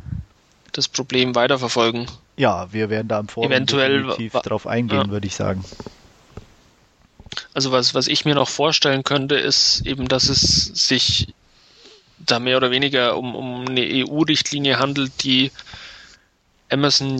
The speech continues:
Speaker 1: U K da eben wohl versucht, im Sinne des Jugendschutzes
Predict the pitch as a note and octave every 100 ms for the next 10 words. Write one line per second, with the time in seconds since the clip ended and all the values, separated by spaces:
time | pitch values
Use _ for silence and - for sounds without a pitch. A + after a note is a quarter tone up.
0 | B2 B2 C3 C3+ C3+ B2+ B2 B2 B2 A#2+
1 | E2 E2 C2 - _ _ - B2+ D#3+ -
2 | _ - A#2+ B2+ C3+ B2 - D3+ C#3+ D3
3 | C3 C3 C3 C3 C3+ C3 - C3+ C3 B2
4 | - C#3 D3 - C#3+ - C3 B2+ - -